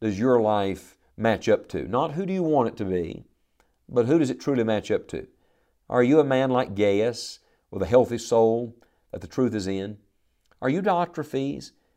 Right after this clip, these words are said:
Here's the dirty secret. There's a little bit of Diotrephes in every one of us. It's the self-life, and it has to die if Christ is going to be preeminent. Are you a Demetrius? Do you want to be? My friend, run from Diotrephes. Get as far away from that man as you possibly can.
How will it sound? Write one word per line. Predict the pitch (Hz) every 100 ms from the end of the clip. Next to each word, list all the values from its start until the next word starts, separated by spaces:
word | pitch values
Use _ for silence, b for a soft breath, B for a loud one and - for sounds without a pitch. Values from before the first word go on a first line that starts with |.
| _
Here's | 139 151 101
the | 104
dirty | 120 117
secret. | 110 143 127 92 92
There's | 110
a | 107
little | 139 151
bit | 104
of | 87
Diotrephes | 98 101 - 95 113 120 117
in | 104 101
every | 113 123 139
one | 131 156
of | 101 80
us. | 76 - -
It's | 101
the | -
self-life, | 104 - 156 135 - 80 95 87 78 -
and | 90
it | 82
has | 113 117 120
to | -
die | 113 107 104 90 78
if | 87 -
Christ | 107 104 -
is | 90
going | 101 95
to |
be | 92 92
preeminent. | - 92 80 76 - _ _ _ _ _
Are | -
you | 156 214
a |
Demetrius? | 156 143 143 139 135 131 131
Do | 123
you | 123
want | 110 117 156 - -
to |
be? | 139 131 139 110 _ _ _ _ _ -
My | 127 156
friend, | - 147 147 120
run | 127 160 156
from | 147 127
Diotrephes. | 120 120 - 104 104 90 85
Get | 131 131
as |
far | - 131 147
away | 143 127 139
from | 131 117
that | 127 107
man | 123
as | 110
you | 101
possibly | - 110 104 110 98
can. | 107 98 85